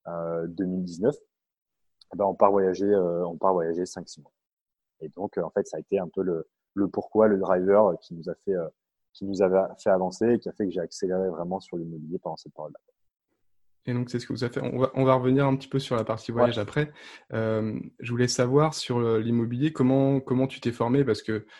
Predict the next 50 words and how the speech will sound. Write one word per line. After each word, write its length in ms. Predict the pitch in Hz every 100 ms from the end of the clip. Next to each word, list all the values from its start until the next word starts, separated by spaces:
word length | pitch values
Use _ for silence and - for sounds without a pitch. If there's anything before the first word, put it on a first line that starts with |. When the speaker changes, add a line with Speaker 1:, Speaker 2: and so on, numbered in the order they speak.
| - _
Speaker 2:
euh, 220 | - 104 98
c'est, 220 | - -
en 80 | 117
fait, 160 | 151
c'est 100 | 127
facile, 320 | 107 113 -
n'importe 460 | 117 117 117 - 120
qui 400 | - 151 156 151
peut 120 | -
acheter 300 | 107 107 -
un 120 | 120 110
appartement, 840 | 104 107 - 107 117 120 120 107
euh, 600 | 98 101 - - 110 110
ou 100 | 110
une 140 | 113 113 110
résidence 340 | 113 110 107
principale. 460 | - 107 110 143 139
Il 80 | 117
suffit 260 | 110 -
d'aller 240 | 113 107 110
voir, 280 | 113 113
euh, 120 | 107 101 - - _ -
une 160 | 120
agence 320 | 117 113 113 120
immobilière 540 | 110 107 110 127 131
et 40 |
d'aller 200 | 110 107
voir 180 | 110 107
sa 140 | - 110
banque. 300 | 135 143 113
Et 840 | 104 101 98 - - 95 - -
c'est 140 | - 107
assez 200 | - 117
simple, 260 | 147 143
en 60 | 113
fait. 260 | 127 127 _ _ _ _
Mais 120 | 117
par 220 | 113 110 -
contre, 180 | 156
quand 140 | 147 110
tu 180 | - 113
veux 160 | 120
gagner 380 | 110 113 131 143
de 100 | 139
l'argent 260 | 110 110 120
avec 160 | 110 -
l'immobilier, 340 | 107 104 127
c'est 140 | 143 98
complètement 460 | - - 113 113
différent. 440 | 110 107 110 143